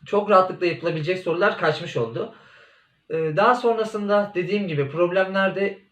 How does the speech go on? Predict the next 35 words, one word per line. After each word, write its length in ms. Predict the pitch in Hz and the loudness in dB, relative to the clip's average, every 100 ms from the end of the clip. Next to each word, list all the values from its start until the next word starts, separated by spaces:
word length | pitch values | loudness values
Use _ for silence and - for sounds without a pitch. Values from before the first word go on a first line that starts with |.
| _ - | _ -8
eksi 360 | 160 - 185 | -8 -8 -10
yirmi 320 | 147 143 160 185 | -4 -4 -2 -2
dakikayla 520 | - - - 113 113 | -4 -4 -4 -2 -4
başlamıştım. 580 | 107 113 101 - 202 160 | -6 -10 -14 -8 -8 -4
Yıl 140 | 139 | -4
içerisinde 440 | 131 143 131 147 | -2 -4 -4 -4
yaptığım 640 | 139 135 127 143 131 131 131 | -2 -2 -2 -4 -4 -4 -2
doksan 340 | 127 131 135 | -4 -2 -4
doksan 280 | 123 131 131 | -4 -4 -4
beş 160 | 139 120 | -4 -6
dakikalık 380 | 113 117 117 | -6 -6 -8
şey 380 | - 185 196 - | -6 -4 -6 -10
uçtu 300 | 151 147 - 131 | -14 -12 -6 -4
gitti. 440 | 127 - 185 - - - _ | -4 -6 -8 -8 -20 -20 _
Yirmi 280 | 143 160 202 | -4 -2 0
dakika 420 | 196 - 156 139 | -2 0 0 0
eksideyim. 640 | 147 139 - 196 208 214 - _ _ - | -2 -8 -4 0 0 -2 -10 _ _ -6
Yirmi 320 | 139 156 196 | -4 -2 0
dakikada 440 | 208 - 202 214 | -2 0 0 2
nereden 420 | 208 175 196 220 202 | 0 2 2 2 2
baksanız 460 | 190 208 226 - _ | 0 0 -4 -6 _
on 240 | 160 170 180 | -4 -2 0
beş 120 | 185 | -2
soru 380 | - 185 196 151 | 0 -2 0 2
rahatlıkla 420 | 143 139 156 180 | 2 2 0 -2
yapılabilir. 560 | 151 135 123 120 151 - _ - | 0 0 -4 -4 -6 -8 _ -10
Hiç 220 | 202 180 | -8 -2
yapılmasın, 440 | 143 147 139 202 | -2 0 -2 -4
on 120 | 175 | -6
iki 180 | 170 - | -6 -6
on 100 | - | -6
üç 80 | 156 | -6
soru 240 | - 165 | -6 -6
kesinlikle 440 | 196 175 175 139 170 | -6 -6 -6 -6 -2
yapılırdı. 680 | 165 170 160 - 160 220 | -2 0 -2 -2 -4 -4